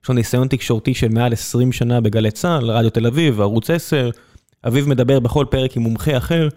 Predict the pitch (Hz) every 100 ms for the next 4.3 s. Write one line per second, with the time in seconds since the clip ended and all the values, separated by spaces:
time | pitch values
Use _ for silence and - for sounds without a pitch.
0 | _ _ _ _ - 113 117 113 110 160
1 | 151 139 113 131 139 131 123 143 165 127
2 | 113 - 120 160 - - 143 143 131 131
3 | 135 127 190 180 127 120 - 151 147 143
4 | 120 110 135